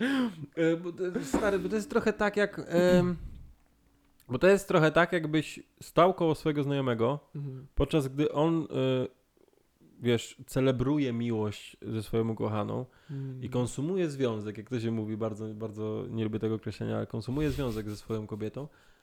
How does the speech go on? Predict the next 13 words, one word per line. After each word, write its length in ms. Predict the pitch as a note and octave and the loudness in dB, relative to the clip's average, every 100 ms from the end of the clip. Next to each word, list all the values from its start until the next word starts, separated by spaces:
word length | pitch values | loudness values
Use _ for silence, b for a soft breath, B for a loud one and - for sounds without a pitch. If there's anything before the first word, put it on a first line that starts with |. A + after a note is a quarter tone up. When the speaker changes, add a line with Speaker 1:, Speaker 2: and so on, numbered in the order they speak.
| _ - | _ 2
Speaker 1:
bądź 280 | B2 E3 | 4 4
też 180 | - C#3 | 4 -4
swoim 580 | - B2 A#2 A2+ A2+ A2 | 2 4 4 4 -2 -6
facetem, 480 | - - G#2+ B2 E3 b b b b - | -8 -6 -4 -4 -6 b b b b 0
e, 20 | A#2+ A#2+ A#2 A#2 - _ _ _ _ | 4 4 4 2 -2 _ _ _ _
i 100 | D3 | -4
byś 160 | C#3 C3+ | 0 2
mu 80 | D3 | 4
mówił, 280 | D#3 C#3+ C3+ - | 2 4 2 2
na, 240 | E3+ F#3 F#3 - - - b b b - _ | 2 4 4 2 -8 -8 b b b -20 _
palec 380 | G3+ A3+ G#3+ - | 10 12 8 6
trochę 280 | G#3 E3+ F#3 | 2 6 6
niżej 580 | A#3+ G3+ D3+ E3+ B3+ | 6 6 8 8 6